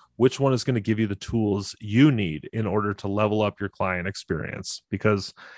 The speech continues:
at the end of the day, your clients certainly deserve that. And you're gonna make more money and be more successful if you are positioning yourself to build a business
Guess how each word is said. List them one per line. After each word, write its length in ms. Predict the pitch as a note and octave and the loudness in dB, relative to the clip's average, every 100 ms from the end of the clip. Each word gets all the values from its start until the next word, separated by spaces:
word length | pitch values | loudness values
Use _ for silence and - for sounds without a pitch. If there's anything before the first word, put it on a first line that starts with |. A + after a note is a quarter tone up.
| - - | -18 -2
at 100 | G#2 | 2
the 120 | A#2+ | 4
end 160 | A#2+ D#3 | 6 4
of 80 | C#3+ | 4
the 100 | A#2+ | 6
day, 340 | B2 C3 C#3+ | 6 6 4
your 140 | - G#2+ | 0 -6
clients 520 | - D#3 G3 A#2+ G2 | -2 2 4 2 0
certainly 340 | - G2 G2+ | -4 -4 -6
deserve 420 | G2 G2 F#2+ F#2+ - | -6 -6 -4 -4 0
that. 220 | F#2 F#2 - | 0 2 0
And 200 | A#2+ - | -4 -4
you're 180 | - E3 | 2 2
gonna 120 | B3 | 4
make 320 | F#3 A#2+ C3 - | 4 4 4 2
more 180 | A#2+ | 2
money 320 | A2 A2+ G#2 - | 2 2 0 -2
and 200 | G2+ F#2+ | -4 -2
be 180 | A2 | -2
more 240 | G#2+ G#2+ G#2+ | 2 2 2
successful 800 | - F#2+ - G2+ - A#2+ B2+ - - - _ | 0 -6 -2 -2 0 0 0 -4 -20 -20 _
if 260 | G#2 G#2+ | 4 4
you 200 | A#2 A2+ | 2 6
are 120 | A#2+ G#2+ | 6 6
positioning 640 | A2 G2+ B2+ - C3+ B2 | 2 0 -2 0 -2 0
yourself 480 | A#2 - F#2+ F2 - | -2 -2 -2 -2 -4
to 80 | G2 | -6
build 300 | F#2+ F#2 G#2 | 0 2 2
a 60 | |
business 600 | G2 F2 D2+ - D2 - | 0 0 -2 -6 -6 -8